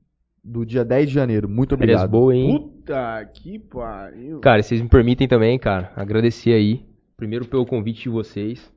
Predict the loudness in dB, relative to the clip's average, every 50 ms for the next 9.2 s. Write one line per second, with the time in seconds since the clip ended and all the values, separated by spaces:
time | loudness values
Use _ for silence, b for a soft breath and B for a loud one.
0 | _ _ _ _ -8 -6 -6 -4 -6 -6 -8 -10 -6 -4 -4 -4 -2 -2 -4 -4
1 | -2 -4 -6 -8 -8 _ -6 -4 -2 -2 -4 -4 -8 -10 -8 -6 -6 -4 -4 -4
2 | -4 -4 -4 -4 -4 -6 -4 0 2 2 2 2 0 -4 -10 -12 0 0 0 0
3 | 2 0 -2 -2 -2 -4 -6 -10 -14 -16 -16 -16 -14 -14 -14 -12 -12 -12 -10 -10
4 | -12 -12 -14 -14 -14 -14 -14 -12 _ -8 -8 -8 -8 -10 _ _ _ _ _ _
5 | _ _ _ _ _ _ _ _ _ -6 2 4 4 4 4 2 -2 -2 0 0
6 | 0 2 2 2 2 2 0 0 -2 -4 -4 -2 -4 -4 -6 -6 -6 -4 -2 0
7 | 0 0 0 0 0 0 0 0 -2 -4 -6 -10 _ _ _ _ _ _ _ _
8 | _ _ -2 2 2 2 2 0 -2 -2 0 0 0 2 2 4 4 4 4 4
9 | 2 2 0